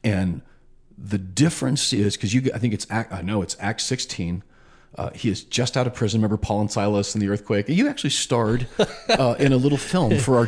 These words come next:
Speaker 1: our children.
Speaker 2: We did, yeah.
Speaker 1: <laughs> Yeah.
Speaker 2: James and I have a
Speaker 1: Yeah.
Speaker 2: little cameo that
Speaker 1: Yeah.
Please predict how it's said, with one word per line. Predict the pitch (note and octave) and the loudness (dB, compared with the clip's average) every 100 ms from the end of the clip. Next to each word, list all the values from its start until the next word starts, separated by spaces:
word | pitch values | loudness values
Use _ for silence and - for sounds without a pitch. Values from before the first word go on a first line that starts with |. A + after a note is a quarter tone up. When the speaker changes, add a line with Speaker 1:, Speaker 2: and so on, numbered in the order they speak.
| A2+ | 4
Speaker 1:
our | A#2+ | 2
children. | - F3 G#2+ G#2 - | 4 2 4 2 0
Speaker 2:
We | F#3+ F3+ | -2 2
did, | E3 G3+ E3 D3+ | 4 4 4 2
yeah. | D#3 C#3+ | 2 2
Speaker 1:
<laughs> | C3+ | 2
Yeah. | |
Speaker 2:
James | A#2+ C3+ C3+ C#3 | 0 2 2 2
and | C3+ B2+ | 2 0
I | B2 B2+ | 0 0
have | A#2+ | 0
a | A3+ | 2
Speaker 1:
Yeah. | C4+ | 2
Speaker 2:
little | A#2+ | 0
cameo | - D#3+ D3 C3+ A#2+ A2+ A#2 | 0 0 2 2 0 0 -2
that | A2+ A2 | -4 -4
Speaker 1:
Yeah. | - C#3 G#2+ E2+ | -4 0 0 -2